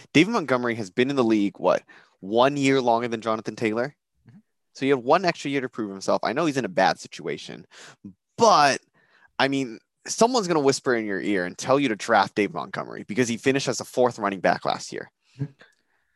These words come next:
Speaker 1: Now, if you don't watch our podcast, you'll take the bait because who wouldn't draft a guy that finished,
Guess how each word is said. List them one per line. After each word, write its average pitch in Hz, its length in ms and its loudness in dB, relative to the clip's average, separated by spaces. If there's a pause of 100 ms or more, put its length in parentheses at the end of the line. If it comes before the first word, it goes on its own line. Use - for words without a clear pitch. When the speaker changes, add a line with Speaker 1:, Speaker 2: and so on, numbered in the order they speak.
Speaker 1:
Now, 123 240 4
if 117 100 -6
you 143 60 2
don't 185 180 4
watch 143 240 2
our 113 80 -4
podcast, 139 640 2
you'll 113 80 -6
take 117 200 -6
the - 80 -20
bait 156 360 4 (520)
because 120 420 2
who - 140 -4
wouldn't 135 260 0
draft 98 240 2
a 101 40 -10
guy 87 220 0
that - 120 -6
finished, - 400 -12